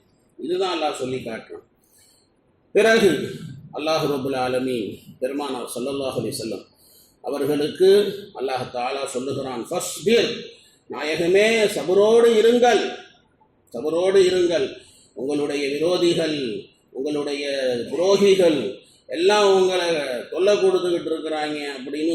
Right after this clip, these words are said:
சொன்னா நீங்க பொறுமையா இருங்க. அல்லாஹ்வுடைய கட்டளை அதுதான். அல்லாஹ்வுடைய உதவி இருக்குதே, உடனே வந்துடுறது கிடையாது. அல்லாஹ் தஆலா சோதனைகளை கொடுத்து அல்லாஹ் பார்ப்பான்,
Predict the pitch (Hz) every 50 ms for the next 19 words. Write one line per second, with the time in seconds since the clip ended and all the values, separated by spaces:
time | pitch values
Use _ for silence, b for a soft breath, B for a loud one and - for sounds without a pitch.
0 | 151 156 151 151 165 196 226 214 196 160 123 110 113 117 - - - - - 123
1 | 123 123 117 - 156 170 185 196 196 202 220 208 208 190 190 202 208 202 185 156
2 | - - - _ _ _ _ _ _ _ _ _ _ _ _ _ _ - 120 135
3 | 147 143 139 135 135 135 127 - 139 135 123 - 160 165 160 156 151 143 147 139
4 | 147 - 127 131 139 151 151 147 143 135 139 139 135 131 131 139 147 165 170 170
5 | 165 156 147 143 127 147 143 156 160 156 143 143 147 156 160 175 180 180 170 165
6 | 165 170 185 185 180 180 170 170 143 151 160 156 165 160 156 156 - - - -
7 | - _ _ b b b b b b b b b b _ _ _ _ _ - 127
8 | 147 151 147 147 - 147 143 147 156 165 170 180 175 175 170 160 151 147 147 147
9 | - - - - - - - - - - - 143 160 156 160 160 156 156 151 143
10 | 147 143 139 123 - 143 143 160 160 - - 170 160 147 156 165 175 170 - -
11 | 156 165 190 180 - - - -